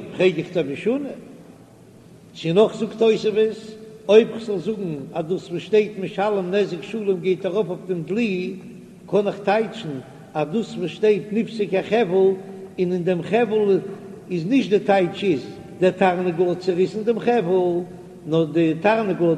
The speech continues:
געוואלט ארויסנעמען וואסער פון דער פייכטקייט אין דעם שטריק,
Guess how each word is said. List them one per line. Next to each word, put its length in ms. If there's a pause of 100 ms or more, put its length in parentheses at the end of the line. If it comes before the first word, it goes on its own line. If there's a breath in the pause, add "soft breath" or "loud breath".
(100)
געוואלט 340
ארויסנעמען 720
וואסער 440 (180)
פון 140
דער 200
פייכטקייט 520
אין 120
דעם 160
שטריק, 420